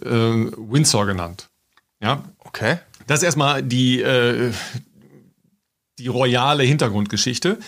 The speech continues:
Speaker 1: Tatsächlich war der damalige König, wir reden über das Jahr neunzehnhundertacht, da waren die Olympischen Spiele in London. Und, äh, der König war Edward der Siebte und der
Speaker 2: Mhm.
Speaker 1: war der erste König aus diesem Adelsgeschlecht, äh, Sachsen-Coburg zu Gotha,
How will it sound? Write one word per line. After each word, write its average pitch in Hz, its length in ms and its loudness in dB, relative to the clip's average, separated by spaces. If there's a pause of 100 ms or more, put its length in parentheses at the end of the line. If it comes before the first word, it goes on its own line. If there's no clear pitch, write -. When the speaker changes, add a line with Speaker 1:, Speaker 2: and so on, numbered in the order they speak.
(340)
Speaker 1:
Tatsächlich 160 500 -2
war 139 120 0
der 143 120 0
damalige 139 500 0
König, 135 400 0
wir 113 140 2
reden 147 180 0
über 131 160 0
das 117 140 -2
Jahr 120 140 0
neunzehnhundertacht, 123 1160 0 (120)
da 107 200 -4
waren 117 180 2
die 117 100 2
Olympischen 113 340 0
Spiele 139 320 0
in 113 160 0
London. 143 500 0 (880)
Und, 131 300 0
äh, 127 240 2
der 127 380 2
König 170 600 0
war 123 540 -2 (160)
Edward 139 420 -2 (100)
der 117 200 2
Siebte 190 580 0 (580)
und 113 280 -4
der 165 220 4
Speaker 2:
Mhm. 139 40 0
Speaker 1:
war 143 160 2
der 131 220 -2
erste 160 400 0
König 143 500 0
aus 147 260 2
diesem 147 300 -2
Adelsgeschlecht, 143 1040 0
äh, 127 240 0
Sachsen-Coburg 135 760 0
zu 123 140 2
Gotha, 143 520 0